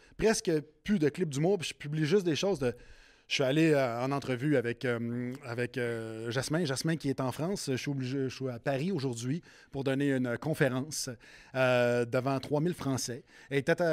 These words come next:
tata, puis c'était tout fake, là. Mais juste pour voir qui, qui mordait à la, à l'hameçon, puis il y en a eu plein. Puis ce qui, ce qui était peurant là-dedans, c'est qu'à la fin de la série, c'est de voir comment ça fait boule de neige, puis comment quand tu pars,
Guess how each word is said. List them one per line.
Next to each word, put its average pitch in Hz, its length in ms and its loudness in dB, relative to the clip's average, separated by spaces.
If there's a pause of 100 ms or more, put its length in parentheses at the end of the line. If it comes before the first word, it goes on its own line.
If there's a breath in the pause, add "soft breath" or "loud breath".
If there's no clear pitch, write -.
tata, 185 120 2
puis - 100 -6
c'était 226 180 -2
tout - 80 -8
fake, 311 320 2
là. 180 140 6 (440 soft breath)
Mais 190 440 2
juste 196 200 -2
pour 165 120 -2
voir 202 200 2
qui, - 120 -10
qui - 100 -6
mordait 160 240 2
à 160 80 4
la, 139 180 2
à 131 120 0
l'hameçon, 127 480 -2
puis 127 80 -14
il - 20 -2
y 135 40 -2
en 123 100 -6
a - 20 -6
eu 123 120 -8
plein. 127 260 -8 (220)
Puis 135 120 -8
ce - 160 -8
qui, 143 220 -8
ce - 100 -12
qui - 80 -8
était 131 120 -4
peurant 135 260 -4
là-dedans, 139 360 -6 (480 soft breath)
c'est - 200 -4
qu'à 131 180 2
la 117 60 -2
fin 170 260 0
de 170 80 -2
la 143 100 -2
série, 131 440 -6 (300 soft breath)
c'est - 180 -4
de 123 60 -4
voir 147 340 2
comment 160 400 2
ça 135 160 -4
fait 143 160 -4
boule 143 180 0
de 135 80 -2
neige, 151 320 -4
puis - 140 -20
comment 147 240 -4
quand 139 160 -6
tu - 100 -14
pars, 151 320 -2